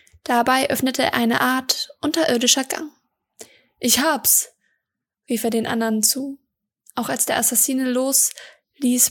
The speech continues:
blieb die Fliese, die er hochgehoben hatte, oben. Einer nach dem anderen kletterten sie hinab.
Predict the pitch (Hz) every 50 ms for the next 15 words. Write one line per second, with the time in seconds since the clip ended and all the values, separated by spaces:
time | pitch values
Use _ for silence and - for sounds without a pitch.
0 | - - 320 330 330 330 339 - - - - - - - - - - - - -
1 | 240 240 233 247 226 240 233 226 214 220 233 226 - - 233 233 240 226 220 226
2 | - - 320 - 302 311 320 - 339 - _ _ _ _ _ _ _ _ _ _
3 | _ _ _ _ _ _ _ _ _ _ _ _ _ _ - - - - - -
4 | - - - _ _ _ _ - 254 254 240 240 233 226 233 233 - 262 - -
5 | 247 240 240 240 233 240 226 220 226 226 - - 262 247 - 247 - 240 233 240
6 | 233 233 247 240 294 277 269